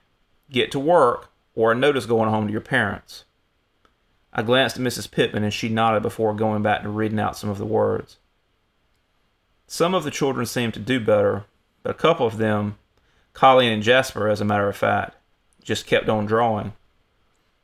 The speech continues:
I went to stand next to Jasper, thinking that me staring down may get him to pay attention. But he didn't even glance my way. Instead, he just kept filling his page with a sprawling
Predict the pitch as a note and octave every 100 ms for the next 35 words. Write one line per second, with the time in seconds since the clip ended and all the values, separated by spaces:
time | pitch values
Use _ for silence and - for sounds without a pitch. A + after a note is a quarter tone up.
0 | - A#2+ C3 D#3 - C3 A#2+ A#2 C#3 -
1 | G#2+ G#2+ G#2 G2+ - G#2 A#2+ A#2 A2 G#2
2 | A2+ A2 - B2 A#2 G#2+ A#2+ B2+ A#2 A2
3 | - _ _ - B2+ B2+ A#2 B2 A2+ G#2
4 | A2 G#2 - C#3 B2 - - - _ _
5 | _ _ _ _ _ _ _ _ B2 C#3+
6 | E3 C3+ G#2 A#2+ A#2+ - G#2 G2+ A2+ A2+
7 | - - _ _ _ _ _ _ _ _
8 | _ A2 - C3+ C3 B2 A#2 - C3 -
9 | - B2 A#2 G#2+ - B2+ A#2 G#2+ A2 G#2
10 | - - A#2+ A#2 A2+ A2 G#2+